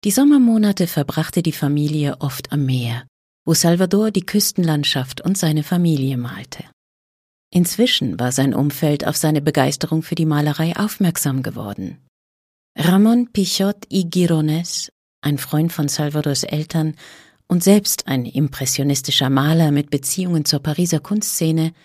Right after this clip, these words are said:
begann den Jungen informell zu unterrichten. Als Salvador zwölf Jahre alt war, war sein Talent so weit gediehen, dass sein Vater ihm erlaubte, zusätzlich den Kunstunterricht an der städtischen Zeichenschule zu besuchen.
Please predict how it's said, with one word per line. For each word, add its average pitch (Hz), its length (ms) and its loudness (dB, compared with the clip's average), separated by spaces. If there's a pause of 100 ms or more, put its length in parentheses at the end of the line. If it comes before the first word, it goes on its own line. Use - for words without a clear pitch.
(480)
begann 320 240 4
den 233 180 6
Jungen 208 300 4
informell 170 760 0
zu - 220 -6
unterrichten. - 720 -6 (1120)
Als - 380 2
Salvador 143 600 2
zwölf 139 460 2
Jahre 170 320 2
alt 160 260 -2
war, 190 240 2 (460)
war 226 100 2
sein 294 200 6
Talent 196 380 4
so 196 280 2
weit 143 260 -2
gediehen, 143 560 0 (300)
dass 240 160 2
sein 240 160 4
Vater 180 340 0
ihm 170 140 2
erlaubte, 143 760 -2
zusätzlich 202 760 0
den 160 200 0
Kunstunterricht 160 960 -4
an 170 100 0
der 165 100 -2
städtischen - 580 -4
Zeichenschule 139 760 -4
zu - 160 -6
besuchen. 131 540 -2